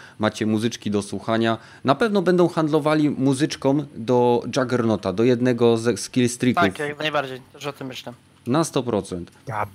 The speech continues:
Speaker 3: damn it. To jest jedyny
Speaker 2: O.
Speaker 3: moment, jak wy-, jak wydali tą samą muzykę z trailera, to kurwa, no, będę
Speaker 2: No,
Speaker 3: musiał to
Speaker 2: Metallica.
Speaker 3: kupić, no. <laughs>
Speaker 1: No.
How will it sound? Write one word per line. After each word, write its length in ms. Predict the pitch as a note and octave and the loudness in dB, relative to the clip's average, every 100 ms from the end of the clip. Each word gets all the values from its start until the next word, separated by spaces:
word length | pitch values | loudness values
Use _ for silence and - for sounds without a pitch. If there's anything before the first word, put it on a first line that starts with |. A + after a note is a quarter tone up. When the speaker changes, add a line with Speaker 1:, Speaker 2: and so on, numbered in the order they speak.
| - | -6
Speaker 3:
damn 320 | - G#2 G#2 | -4 -2 -4
it. 120 | G2 - _ _ _ _ _ _ _ _ _ - - - - - _ - | -8 -12 _ _ _ _ _ _ _ _ _ -20 -20 -20 -20 -20 _ -20
To 60 | - | -18
jest 180 | - B2 | -8 -2
jedyny 340 | B2 D3+ D3 | 2 2 4
Speaker 2:
O. 40 | |
Speaker 3:
moment, 380 | C#3 C#3 C#3 C3 | 2 0 -2 -2
jak 120 | C3 C3 | -6 -4
wy-, 240 | B2 B2+ | -2 -2
jak 160 | G#2+ A2+ | -2 -2
wydali 280 | A2+ A#2+ A2+ | 0 0 0
tą 280 | B2+ A#2+ A#2 | -2 -2 -2
samą 280 | - A2 G#2+ | -2 0 0
muzykę 360 | G2+ G#2+ G#2+ | -2 -2 -4
z 40 | G#2 | -4
trailera, 480 | G#2+ G2 G#2+ A2 | -2 0 2 0
to 120 | F#2 - - - - | -2 -8 -20 -20 -18
kurwa, 400 | - G#2+ G2 G#2+ | -14 -8 -4 -2
no, 160 | A2+ G#2+ | -2 -2
będę 140 | G#2 | 0
Speaker 2:
No, 200 | D3+ D3+ | 2 2
Speaker 3:
musiał 140 | C#3+ | 2
to 40 | C3 | 0
Speaker 2:
Metallica. 280 | D3+ C#3 C#3 | 0 0 0
Speaker 3:
kupić, 220 | - A2+ - | 0 -4 -6
no. 240 | A2+ G#2+ C3 - | -2 2 0 0
<laughs> 0 | F#3+ - - - - _ - G2 | -4 -2 -6 -6 -8 _ -18 -10
Speaker 1:
No. 220 | G2+ F#2 | -8 -8